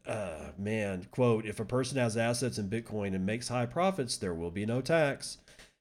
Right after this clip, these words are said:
This is done obviously to encourage foreign investment,"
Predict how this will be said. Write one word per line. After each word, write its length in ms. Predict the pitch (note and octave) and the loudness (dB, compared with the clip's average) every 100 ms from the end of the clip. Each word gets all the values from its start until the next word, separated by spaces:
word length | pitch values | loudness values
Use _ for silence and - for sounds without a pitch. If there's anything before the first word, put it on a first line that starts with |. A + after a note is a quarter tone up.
| _ - | _ 0
This 200 | C3 D3 | 2 2
is 120 | B2 | 2
done 220 | C3 B2 | 2 2
obviously 680 | B2 B2 C#3 B2+ A2+ A#2+ A2+ | 2 2 2 2 2 0 -2
to 160 | G2 A#2 | 0 -2
encourage 440 | G2+ B2 A2+ F#2+ | -2 0 0 -2
foreign 300 | - A#2 A2 | -2 0 0
investment," 760 | F#2+ F#2 B2 C3+ G#2+ G2+ F#2 | 0 0 0 0 -2 -4 -6